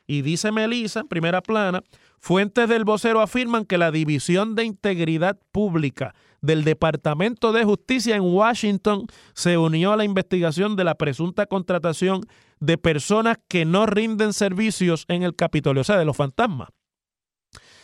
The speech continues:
Eso básicamente es el único anuncio nuevo de la nota que luego está en la página tres del periódico y que tiene cuatro columnas más una foto del Capitolio, bendito.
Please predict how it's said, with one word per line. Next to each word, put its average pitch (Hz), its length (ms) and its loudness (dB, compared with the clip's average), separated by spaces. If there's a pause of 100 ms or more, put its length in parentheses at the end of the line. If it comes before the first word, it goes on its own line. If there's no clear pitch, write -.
(560)
Eso 269 420 4
básicamente 214 720 2
es 170 60 4
el 196 100 2
único 214 260 2
anuncio 185 360 0
nuevo 180 320 2
de 165 60 2
la 143 120 0
nota 160 320 -2
que 175 140 -2
luego 160 300 0
está 196 280 0
en 208 80 0
la 170 120 0
página 165 320 2
tres 180 380 -2
del 160 200 -2
periódico 196 580 -2
y - 20 -2
que 151 120 -4
tiene 165 260 -4
cuatro 196 480 -2
columnas 180 500 -2
más 139 200 -2
una 165 200 -2
foto 175 320 -2
del 165 160 -2
Capitolio, 160 520 0
bendito. 143 360 -2